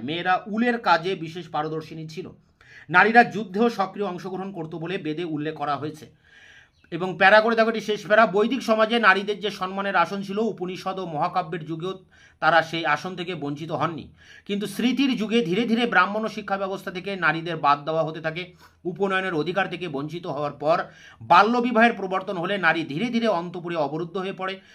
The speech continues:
মনু সংহিতায় বিধান দেওয়া হয়েছে, নারী বাল্যে বি-, পিতার যৌবনে স্বামীর, বার্ধক্যে পুত্রের অধীনে থাকবে। এবং মনু আরও বলেন, মেয়েদের বিবাহ হচ্ছে বেদ অধ্যয়নের সমান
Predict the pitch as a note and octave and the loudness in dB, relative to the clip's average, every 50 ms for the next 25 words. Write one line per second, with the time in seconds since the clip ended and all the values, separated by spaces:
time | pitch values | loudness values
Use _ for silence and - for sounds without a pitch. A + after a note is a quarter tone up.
0 | - - _ - C#3 D#3+ F#3+ G#3+ B3+ C4 A#3 - A3+ G#3 G3+ G#3 G3+ G#3+ G#3 E3+ | -20 -20 _ -8 -4 0 0 2 2 0 2 0 0 2 2 2 4 4 4 4
1 | D#3 E3 F#3 G#3 G#3+ G#3 G#3 G#3 F#3+ F3 F3+ F#3 F3 - F#3+ E3+ D#3 D3 D#3 D#3+ | 2 0 0 -2 0 2 2 2 2 2 -2 -4 -4 -6 -4 0 0 0 0 0
2 | D#3 C#3+ C3+ C3+ D3+ E3 E3 D3+ D3+ D#3+ E3 D#3 - - - - _ _ F3+ F#3+ | 2 2 2 2 2 0 -2 -4 -4 -6 -6 -8 -12 -16 -20 -20 _ _ -10 -2
3 | F#3+ G3 G3 F#3 D#3+ D3 D#3+ D#3 D3+ D#3 D#3 D3+ D#3 - D#3+ E3 F3 F#3 G3 G3 | 2 2 2 2 2 -2 -2 -2 -2 -2 -2 -4 -2 -2 -2 -2 -2 -4 -6 -6
4 | - - - - _ A#2 C3+ D3+ E3 D#3+ D#3+ F3+ D#3+ E3+ E3+ D#3+ - E3 D#3+ D#3+ | -8 -14 -20 -20 _ 2 4 4 4 4 2 -2 -4 -4 -6 -6 -6 -8 -10 -6
5 | D#3 G3+ G#3 G3 F#3+ F3 F3+ F#3+ G3 F#3+ - F3 F3 E3+ F3+ G3 F#3 F#3 D#3+ D3 | -4 -4 -2 -2 -2 -2 -4 -6 -6 -4 -4 -4 -6 -4 -8 -8 -8 -6 -6 -6
6 | D3+ E3 D#3+ F#3 F3+ E3 F3 G#3+ C#4 C#4 A#3 F3 C3+ A2+ G2 G2+ A#2 C#3 D#3 D#3+ | -6 -4 -6 -4 0 4 4 4 6 4 2 0 -2 -2 -6 -8 -6 -4 -4 -4
7 | D#3+ D#3+ D3+ D3 E3 E3 F#3+ F#3+ F#3+ F#3 F#3 F#3 - - G3 F#3 B2+ C3+ E3 F3+ | -4 -6 -6 -8 -6 -4 -2 -2 -2 -2 -4 -6 -8 -8 -10 -8 -4 -4 -4 -4
8 | F3 E3+ D#3+ D3+ D3+ D3+ D#3 D#3+ D#3 D3+ C3 - - D3+ D3+ E3+ F#3+ G3+ G3+ - | -2 -2 -4 -4 -4 -4 -6 -4 -4 -6 -8 -8 -8 -6 -4 -4 -4 -4 -6 -12